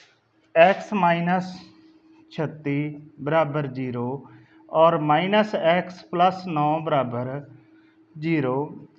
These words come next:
ਐਕਸ ਬਰਾਬਰ ਕਿੰਨਾ ਆ ਗਿਆ? ਛੱਤੀ। ਉਸ ਤੋਂ ਬਾਅਦ ਮਾਈਨਸ ਐਕਸ ਬਰਾਬਰ ਪਲੱਸ ਨੌ ਆ, ਇੱਧਰ ਆ ਕੇ ਮਾਈਨਸ ਨੌ ਆ ਗਿਆ, ਕੱਟੇ ਗਏ, ਐਕਸ ਬਰਾਬਰ ਨੌ। ਦੇਖੋ ਉਹਨਾਂ ਕੋਲ ਟੋਟਲ ਛੱਤੀ ਬੰਟੇ ਸੀ, ਮਤਲਬ ਕੱਚ ਦੀਆਂ ਗੋਲੀਆਂ ਸੀ।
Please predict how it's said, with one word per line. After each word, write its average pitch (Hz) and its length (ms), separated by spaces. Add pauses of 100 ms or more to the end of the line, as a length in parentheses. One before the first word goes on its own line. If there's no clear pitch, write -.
ਐਕਸ 190 360
ਬਰਾਬਰ 180 340
ਕਿੰਨਾ 170 260
ਆ 156 140
ਗਿਆ? 139 420 (280)
ਛੱਤੀ। 139 600 (400)
ਉਸ 180 220
ਤੋਂ 190 180
ਬਾਅਦ 196 160
ਮਾਈਨਸ 185 560
ਐਕਸ 156 400 (240)
ਬਰਾਬਰ 156 580 (480)
ਪਲੱਸ 185 300
ਨੌ 175 240
ਆ, 170 80
ਇੱਧਰ 170 200
ਆ 160 140
ਕੇ 147 160
ਮਾਈਨਸ 139 440
ਨੌ 143 200
ਆ 143 80
ਗਿਆ, 139 160
ਕੱਟੇ 135 320
ਗਏ, 131 280 (380)
ਐਕਸ 196 400
ਬਰਾਬਰ 156 560 (320)
ਨੌ। 147 440 (280)
ਦੇਖੋ 185 300
ਉਹਨਾਂ 208 220
ਕੋਲ 202 180
ਟੋਟਲ 196 400
ਛੱਤੀ 196 800
ਬੰਟੇ 165 420
ਸੀ, 151 200
ਮਤਲਬ 170 340
ਕੱਚ 175 260
ਦੀਆਂ 165 200
ਗੋਲੀਆਂ 151 380
ਸੀ। 151 280